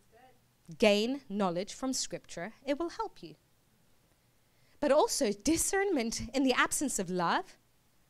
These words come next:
leads to what the world does, which is, "Let me just judge you, let me get rid of you, let me spit you out because what you're saying isn't good." No, no, that's not how godly discernment operates. Why? Because love abounds in it.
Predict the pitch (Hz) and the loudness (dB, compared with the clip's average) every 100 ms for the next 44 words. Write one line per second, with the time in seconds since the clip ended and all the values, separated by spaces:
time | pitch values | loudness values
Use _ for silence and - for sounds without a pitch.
0 | _ - 269 339 - 359 339 349 320 480 | _ -2 2 2 2 2 2 0 2 2
1 | 440 - - - - - - - - 247 | 2 -4 -8 -10 -14 -14 -18 -14 -8 -4
2 | 254 349 320 247 - - 285 277 320 311 | 0 0 -2 -6 -4 2 2 2 -8 -6
3 | 269 269 240 226 254 294 277 294 294 247 | -4 -2 -4 -2 -4 -4 -6 -6 -2 -2
4 | 254 240 - - - 359 285 302 240 226 | -2 -4 -4 -6 -2 -2 0 2 2 2
5 | 233 - 233 233 202 240 233 - 233 214 | -2 -8 -6 -6 -6 -8 -6 -4 -4 -4
6 | 208 202 202 190 180 226 339 427 - - | -6 -6 -8 -8 -6 -4 -4 -6 -12 -6
7 | - 480 - 508 - 370 302 339 339 311 | 0 0 0 -2 0 -2 0 -2 -2 -8
8 | 330 320 311 294 392 - 240 - 202 262 | -6 -6 -6 -4 -6 -4 -8 -6 -4 -4
9 | 427 214 123 - - - - 320 349 285 | -4 -8 -10 -14 -16 -12 -8 -6 -6 -4
10 | 294 302 370 427 247 240 220 220 196 175 | -2 -2 -2 -2 -4 -4 0 0 0 -4
11 | 185 175 160 - - - | -10 -12 -14 -16 -16 -16